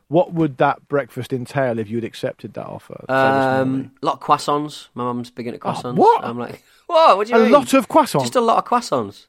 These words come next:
Speaker 2: Yeah. We're, uh, I, I, I got, I went to, um, my mum was talking about air fryers, and she,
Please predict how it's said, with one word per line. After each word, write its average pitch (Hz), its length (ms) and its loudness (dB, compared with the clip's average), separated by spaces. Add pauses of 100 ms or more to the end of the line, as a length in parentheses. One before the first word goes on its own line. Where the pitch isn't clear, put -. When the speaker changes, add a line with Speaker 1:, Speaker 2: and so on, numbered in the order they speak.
(120)
Speaker 2:
Yeah. 170 280 -2 (640)
We're, 139 240 0
uh, 139 480 2 (140)
I, 131 80 -2
I, 131 60 -6 (180)
I 131 40 -2
got, 143 220 0
I 139 80 2
went 147 280 -2
to, 131 340 -2
um, 120 380 -2 (120)
my 120 120 -6
mum 127 180 -2
was 120 120 -8
talking 117 240 -6
about 107 240 -6
air 117 200 -4
fryers, 87 680 -8
and 117 240 -10
she, 131 120 -12